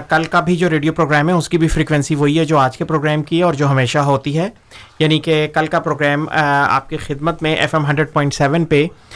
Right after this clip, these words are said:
آٹھ سے دس بجے کے درمیان پیش کیا جائے گا، اور اے ایم فائیو تھرٹی پہ دس سے بارہ بجے کے درمیان پیش کیا جائے گا۔ اگر آپ ویب سائٹ پہ سن رہے ہیں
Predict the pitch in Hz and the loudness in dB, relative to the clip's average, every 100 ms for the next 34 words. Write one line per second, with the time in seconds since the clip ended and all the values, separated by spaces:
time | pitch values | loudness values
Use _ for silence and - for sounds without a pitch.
0 | - - - 139 143 170 147 139 165 156 | -20 -6 0 2 2 -2 0 0 0 -2
1 | 160 139 143 147 143 143 151 - 175 170 | 0 0 2 2 2 0 -2 -2 -2 0
2 | 170 170 196 214 170 156 151 160 147 143 | 0 0 2 2 2 2 0 2 0 0
3 | - 139 151 160 143 131 156 135 135 151 | 0 0 0 2 2 0 0 2 2 2
4 | 147 151 143 147 143 151 143 - 156 151 | 0 0 0 0 0 0 -2 0 0 2
5 | 147 165 160 151 139 135 143 - 175 160 | 2 2 0 2 0 2 0 0 -2 -2
6 | 165 175 160 170 | -2 0 0 0